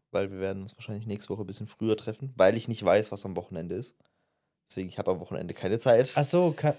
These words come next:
Speaker 2: ah, ja, verdammt, das hab ich gar nicht im Kopf. Da müssen wir ja wirklich eine Doppelfolge machen, ja, okay.
Speaker 1: So gefühlt.
Speaker 2: Mhm.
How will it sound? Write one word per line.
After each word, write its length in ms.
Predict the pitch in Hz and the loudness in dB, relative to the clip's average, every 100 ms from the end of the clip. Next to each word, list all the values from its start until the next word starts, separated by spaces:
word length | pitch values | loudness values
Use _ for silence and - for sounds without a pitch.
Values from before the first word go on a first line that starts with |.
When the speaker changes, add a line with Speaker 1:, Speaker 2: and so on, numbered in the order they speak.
| - | 0
Speaker 2:
ah, 400 | 147 160 156 139 | 2 4 4 4
ja, 220 | 131 135 | 4 4
verdammt, 340 | 127 131 143 135 | 4 4 4 4
das 60 | |
hab 80 | 123 | 0
ich 80 | 123 | 2
gar 100 | 127 | 2
nicht 100 | 123 | 2
im 140 | 120 | -2
Kopf. 140 | 135 123 | -4 0
Da 100 | 127 | 2
müssen 180 | 139 143 | 2 2
wir 80 | 127 | 0
ja 80 | 131 | 0
wirklich 200 | 147 123 | -2 -2
eine 80 | |
Doppelfolge 520 | 120 139 127 117 110 110 | -2 -2 -2 -2 -2 -2
machen, 300 | 107 - 113 | -6 -6 -2
ja, 180 | 120 | -2
okay. 240 | 113 117 110 | -2 -6 -6
Speaker 1:
So 180 | 104 107 | -2 -2
gefühlt. 560 | 104 - 107 123 - _ | -2 -4 -4 -4 -6 _
Speaker 2:
Mhm. 320 | 123 135 151 | -2 -2 -2